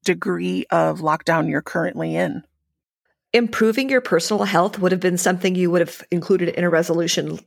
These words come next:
Speaker 2: anyway. Most
Speaker 1: Mm-hmm.
Speaker 2: likely, that's a fairly typical type of resolution. So that's a project and it takes effort. So if we were able to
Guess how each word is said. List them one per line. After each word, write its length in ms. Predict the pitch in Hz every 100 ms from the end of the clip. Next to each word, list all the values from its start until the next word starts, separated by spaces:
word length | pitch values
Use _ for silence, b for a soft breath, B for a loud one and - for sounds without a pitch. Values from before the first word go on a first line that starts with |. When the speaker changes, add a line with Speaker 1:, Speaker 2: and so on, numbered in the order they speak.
| _ -
Speaker 2:
anyway. 520 | 160 208 220 254 330 - _ -
Most 220 | 185 196
Speaker 1:
Mm-hmm. 100 | 190
Speaker 2:
likely, 340 | 202 175 262 156
that's 260 | 185 180 170
a 60 | 165 _
fairly 280 | 190 175 202
typical 600 | 208 - - 208 196 196 196 -
type 320 | - 170 190 -
of 280 | 175 165 156
resolution. 800 | 180 165 180 165 170 180 214 254 -
So 400 | - - 214 202 - _ -
that's 260 | - 208 -
a 60 |
project 680 | 494 240 269 269 - - - -
and 300 | 220 202 196
it 200 | - 226
takes 380 | - 262 - - -
effort. 460 | 208 - - - _
So 320 | - 220 208
if 260 | - 190 -
we 180 | 208 233
were 300 | 208 214 262
able 340 | - 185 185 185
to 560 | - 196 180 175 165